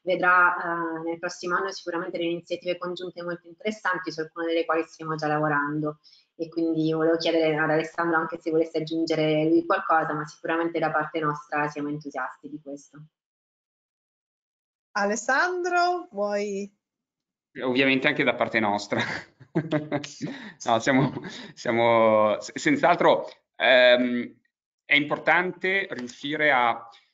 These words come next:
Speaker 3: eh, a costruire relazioni ricche sul, sul confronto di questi temi, perché io credo che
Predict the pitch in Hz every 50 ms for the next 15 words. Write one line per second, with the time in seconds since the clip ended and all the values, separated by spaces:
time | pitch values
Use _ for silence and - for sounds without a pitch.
0 | _ _ _ _ _ - 135 127 127 123 123 123 123 - - - - 156 147 -
1 | - 170 180 160 156 143 139 135 135 131 131 131 - - 156 156 160 156 156 151
2 | 143 135 143 151 143 143 - - - 160 160 165 165 165 - _ _ _ _ _
3 | _ - - - - 131 131 131 135 131 131 131 127 127 127 127 123 - - -
4 | - - 135 - - 131 127 127 - 139 139 143 139 127 117 123 117 - 117 113
5 | - 95 92 90 92 - - _ _ _ _ _ _ _ _ 131 127 123 - 147
6 | 143 151 170 170 170 - - 147 147 131 127 120 - - 123 123 123 120 123